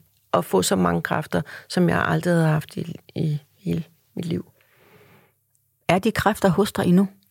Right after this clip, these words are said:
Speaker 1: Ja.
Speaker 2: Hvordan mærker du det?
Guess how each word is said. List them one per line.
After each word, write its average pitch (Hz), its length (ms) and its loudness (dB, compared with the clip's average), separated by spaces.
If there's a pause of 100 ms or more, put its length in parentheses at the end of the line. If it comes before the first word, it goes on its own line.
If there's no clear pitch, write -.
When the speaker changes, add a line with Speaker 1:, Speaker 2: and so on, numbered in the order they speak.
(300)
Speaker 1:
Ja. 208 120 2 (1500)
Speaker 2:
Hvordan 175 280 4
mærker 185 240 2
du 190 80 -4
det? 185 160 -2